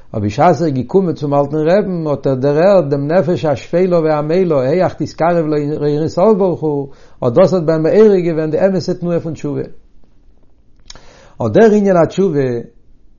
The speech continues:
געפינט מען טאקע אין חסידות אויף היינטיקע פרשה, פרשת וירא. בכלל, מיר שטייען דאך יעצט אין די תקופה, וואס ווערט אנגערופן, די תקופה פון שבבים.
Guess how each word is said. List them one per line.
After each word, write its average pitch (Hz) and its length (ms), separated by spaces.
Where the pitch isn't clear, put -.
געפינט 165 360
מען 151 100
טאקע 135 320
אין 123 420
חסידות 156 360
אויף 127 120
היינטיקע 139 420
פרשה, 135 400
פרשת 131 380
וירא. 113 300
בכלל, 127 600
מיר 120 140
שטייען 147 320
דאך 127 160
יעצט 135 260
אין 147 220
די 113 80
תקופה, 139 460
וואס 107 140
ווערט 123 180
אנגערופן, 139 540
די 127 80
תקופה 135 300
פון 123 140
שבבים. 120 560